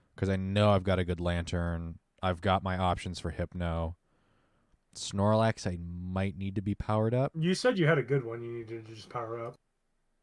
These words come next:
Speaker 1: Yeah. Uh, let's see. Cast Form. Sunny. This was a rank sixty-three. Let's see what it is now.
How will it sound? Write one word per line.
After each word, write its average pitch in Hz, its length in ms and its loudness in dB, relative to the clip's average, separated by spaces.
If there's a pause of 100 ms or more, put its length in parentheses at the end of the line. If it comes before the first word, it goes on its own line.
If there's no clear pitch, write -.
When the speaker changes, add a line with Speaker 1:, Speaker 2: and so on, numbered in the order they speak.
(120)
Speaker 1:
Yeah. 95 380 2 (580)
Uh, 85 380 -4
let's 90 120 -12
see. 87 240 -14
Cast - 580 -16 (1400)
Form. - 640 -20 (180)
Sunny. 90 720 -10 (640)
This - 200 -12
was 113 240 2
a 90 60 -4
rank 87 280 -4
sixty-three. 92 720 -6
Let's 92 160 -4
see 110 120 -4
what 92 100 -2
it 87 100 -6
is 85 180 -4
now. 90 360 -2